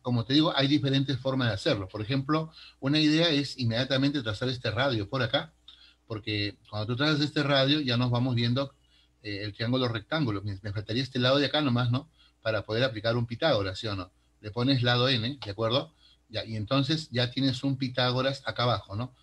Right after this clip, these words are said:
R cuadrado es once medios al cuadrado más n cuadrado. Y también podrías agarrar esto de acá hasta acá, y,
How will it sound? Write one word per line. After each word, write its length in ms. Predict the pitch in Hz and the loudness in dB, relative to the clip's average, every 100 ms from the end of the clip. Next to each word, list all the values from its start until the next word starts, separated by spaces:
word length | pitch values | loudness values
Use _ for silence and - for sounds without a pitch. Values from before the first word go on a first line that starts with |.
| _ | _
R 260 | - 123 135 | -4 -2 0
cuadrado 360 | 131 123 135 139 | 2 4 4 2
es 140 | 131 | 0
once 280 | 127 123 123 | -4 -2 0
medios 300 | 120 123 123 | 2 2 0
al 120 | 120 | -2
cuadrado 280 | 113 113 147 | 0 0 0
más 200 | 110 - | -2 -4
n 180 | 107 104 | -6 -6
cuadrado. 440 | 98 117 107 90 _ - - - | -2 0 0 -4 _ -20 -20 -12
Y 80 | 139 | -2
también 340 | 147 151 202 | 0 0 -2
podrías 400 | - 151 160 160 | 0 0 2 0
agarrar 300 | 131 120 135 143 | 0 2 0 -2
esto 280 | 143 - 156 | -4 0 0
de 100 | 117 | 2
acá 200 | 127 127 | 2 0
hasta 180 | 123 | 0
acá, 300 | 123 139 151 - - _ | 2 2 2 -12 -20 _
y, 320 | 131 120 117 | -2 0 0